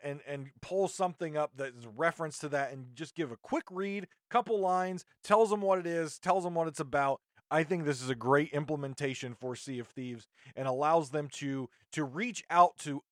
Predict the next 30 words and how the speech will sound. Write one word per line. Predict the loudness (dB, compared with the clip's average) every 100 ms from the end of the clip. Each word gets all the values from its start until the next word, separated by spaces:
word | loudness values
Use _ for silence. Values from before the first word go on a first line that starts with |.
| _
all | 8 10 10
the | 8
players | 0 -2 -2 -4
out | -4 -6 -6
there | -6 -6
and | -8 -10
give | -2 -2
them | -2 -6
a | -8
quick | -4 0 0 0
overview | 0 2 2 0 -2 -4 -4
of | -6
what's | -4 -4 -6
going | -4 -4 -4 -8
on | -8 -8 -8 -12 _ -20 -10
and | -8 -6
what | 0 6 6 6 _ _ _
just | -12 -6 2 2 0 -6
entered | -6 -4 -2 -4 -2
this | -6 -6
world | -6 0 2 0 -2
that | -8 -6
they | -6
call | -4 -6 -6
home. | -6 -8 -8 -10
So | -10 -8 -8 -14 _
bravo | -2 4 6 4 0
to | -2 -12
you | -14
guys, | -6 -4 -4